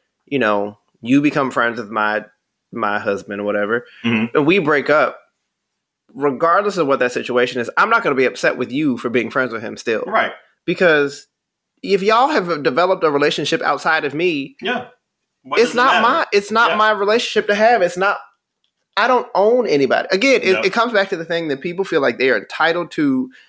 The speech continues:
Speaker 1: the feelings and emotions of other people.
Speaker 2: Yep.
Speaker 1: Regardless of what their situation is at that point. Like,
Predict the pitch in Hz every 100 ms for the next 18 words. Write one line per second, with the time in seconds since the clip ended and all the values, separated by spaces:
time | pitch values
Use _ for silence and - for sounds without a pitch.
0 | _ _ - 107 151 165 175 175 170 135
1 | 131 127 120 123 117 113 120 113 113 110
2 | 107 - _ 107 107 - _ _ _ _
3 | - 143 147 143 165 160 156 120 120 139
4 | 131 123 - 117 123 113 113 107 107 113
5 | 101 147 143 - 120 117